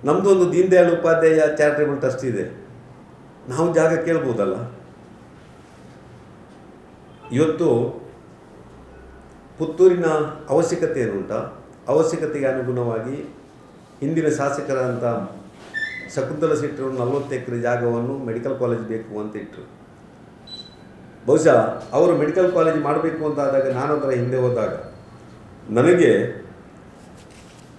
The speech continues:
ಅರಿವಾದ್ದು ಅಂದರೆ, ನನಗೆ ಮಾಹಿತಿ ಸಿಕ್ಕಿದ್ದು ಒಂದು ಮೆಡಿಕಲ್ ಕಾಲೇಜ್ ಆಗಬೇಕಿದ್ರೆ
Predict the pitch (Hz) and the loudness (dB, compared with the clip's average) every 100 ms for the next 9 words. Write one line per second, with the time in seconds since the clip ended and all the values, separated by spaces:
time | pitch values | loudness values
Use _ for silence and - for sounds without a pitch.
0 | - - - - - 139 160 151 147 131 | -20 -20 -20 -10 0 4 6 6 6 2
1 | 127 147 139 127 151 139 139 139 - 120 | 0 2 2 2 0 0 -2 -4 -8 -10
2 | 120 120 143 127 123 120 139 139 135 123 | -6 -4 -2 -2 -2 -4 -4 -2 0 0
3 | 120 113 110 101 110 131 151 | 0 0 -2 -4 -6 -6 -8